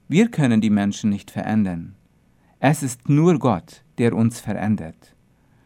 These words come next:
Und ich mag es zu denken, es ist kein Wechsel, sondern ein Austausch. Wir nehmen, was gut ist,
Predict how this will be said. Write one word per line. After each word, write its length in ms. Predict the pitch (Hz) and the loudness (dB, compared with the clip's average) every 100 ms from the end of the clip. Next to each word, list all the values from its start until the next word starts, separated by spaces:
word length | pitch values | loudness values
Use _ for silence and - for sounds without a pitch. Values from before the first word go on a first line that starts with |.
| _ _ _ _ _ _ - | _ _ _ _ _ _ 0
Und 160 | 143 147 | 4 4
ich 160 | 143 | 2
mag 240 | 147 165 - | 0 0 -2
es 240 | 120 - - | -8 -12 -4
zu 160 | 135 | -2
denken, 560 | 113 117 117 107 98 98 _ _ _ _ _ _ _ _ - | 2 2 2 0 -4 -6 _ _ _ _ _ _ _ _ 0
es 220 | 151 143 | 0 0
ist 200 | 120 - | -6 -6
kein 360 | 120 160 151 | 0 2 4
Wechsel, 500 | 123 160 - 104 90 87 _ _ _ | 4 2 -2 -6 -6 -8 _ _ _
sondern 360 | - 127 127 | 0 2 2
ein 200 | 120 131 | 0 0
Austausch. 880 | 120 143 - - - - - - _ _ _ _ _ _ _ _ - | 2 0 -4 -14 -14 -14 -20 -20 _ _ _ _ _ _ _ _ -4
Wir 180 | 120 143 | 2 4
nehmen, 600 | 135 165 208 233 220 _ - | 6 6 4 4 0 _ -4
was 300 | 110 117 - | -4 -4 -4
gut 220 | 180 - | -4 -4
ist, 440 | 85 - _ - | -10 -12 _ -20